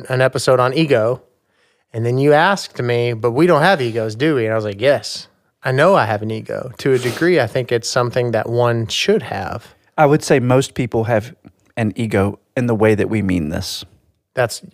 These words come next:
Speaker 1: okay, thank you. Yes, I, I think that we should have some sort of ego.
Speaker 2: Which challenges the assumption that ego is bad. And I think a lot of people do assume ego is bad.
Speaker 1: I hear a lot of people talk about, "Oh, they have a terror, they have such a big
Speaker 2: Huge
Speaker 1: ego."
Speaker 2: ego.
Speaker 1: Huge
Speaker 2: Yeah.
Speaker 1: ego.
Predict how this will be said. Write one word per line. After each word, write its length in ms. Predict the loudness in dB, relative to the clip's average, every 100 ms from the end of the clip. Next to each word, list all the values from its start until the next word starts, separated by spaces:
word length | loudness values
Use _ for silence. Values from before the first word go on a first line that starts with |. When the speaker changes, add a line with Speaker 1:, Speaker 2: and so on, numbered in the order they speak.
| -8
Speaker 1:
okay, 200 | -4 -4
thank 260 | -4 -4
you. 80 | -4
Yes, 280 | -2 -2 0
I, 280 | -2 0 -2
I 40 |
think 200 | 0 2
that 180 | 2 0
we 140 | -2 -2
should 300 | 2 2 4
have 380 | 2 2 0
some 380 | -4 -4 -2 0
sort 320 | -2 0 0 0
of 440 | -6 -6 -16 -20 _ -12
ego. 460 | -8 -4 -4 -4 -12 _ 0
Speaker 2:
Which 320 | 0 0 -4
challenges 600 | 0 2 4 2 0 0
the 120 | 2 2
assumption 440 | 2 0 2 2
that 120 | 2
ego 280 | 2 2 2
is 100 | 2
bad. 320 | 2 2 2 2
And 100 | 0
I 60 |
think 200 | 0 0
a 60 | 2
lot 220 | 2 2
of 80 | 0
people 260 | -4 -6
do 240 | -2 0 0
assume 320 | 0 -2 -2
ego 300 | -4 -6 -10
is 120 | -10
bad. 300 | -10 -10 -10 -20 -20 _ -6
Speaker 1:
I 60 | 0
hear 100 | 2
a 40 |
lot 200 | 4 2
of 60 | 0
people 160 | -6
talk 140 | -2 -2
about, 160 | -2 0
"Oh, 160 | 0
they 100 | 0
have 120 | -4
a 40 | -4
terror, 360 | 0 2 2 2
they 220 | 2 0
have 120 | 0
such 260 | -2 -2 -2
a 100 | -4
big 240 | 0 2
Speaker 2:
Huge 240 | 4 4 4
Speaker 1:
ego." 100 | 2
Speaker 2:
ego. 280 | 2 2 0
Speaker 1:
Huge 360 | 0 2 2 2
Speaker 2:
Yeah. 60 | 0
Speaker 1:
ego. 360 | 0 0 -2